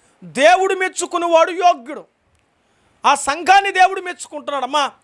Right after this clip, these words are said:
ఈ లోకంలో ఉన్నటువంటి ఆయన రక్తధారలో కడగబడినదే సంఘం. యేసుక్రీస్తు రక్తధారలో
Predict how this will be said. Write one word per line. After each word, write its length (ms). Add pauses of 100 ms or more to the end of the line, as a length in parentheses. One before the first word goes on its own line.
(280)
ఈ 140
లోకంలో 440
ఉన్నటువంటి 840 (300)
ఆయన 280
రక్తధారలో 640
కడగబడినదే 920
సంఘం. 400 (600)
యేసుక్రీస్తు 840
రక్తధారలో 960